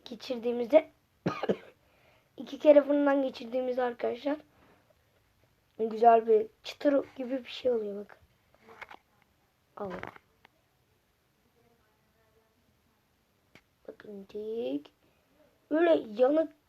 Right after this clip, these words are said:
gibi bir şey oluyor bakın. Katılaşıyor böyle. Sekiz bölüm. Bir, iki, üç, dört,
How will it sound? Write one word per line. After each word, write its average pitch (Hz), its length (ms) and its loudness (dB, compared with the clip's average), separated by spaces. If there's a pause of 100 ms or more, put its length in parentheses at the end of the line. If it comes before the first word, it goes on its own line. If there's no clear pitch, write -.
(340)
gibi 285 300 2
bir - 60 -14
şey - 200 -4
oluyor 226 260 2
bakın. 262 380 -2 (840)
Katılaşıyor 233 840 -4
böyle. 196 340 -8 (3500)
Sekiz 226 380 -10
bölüm. 196 300 -4
Bir, 226 460 2 (1200)
iki, 214 580 -2 (880)
üç, 220 640 0 (920)
dört, 220 440 4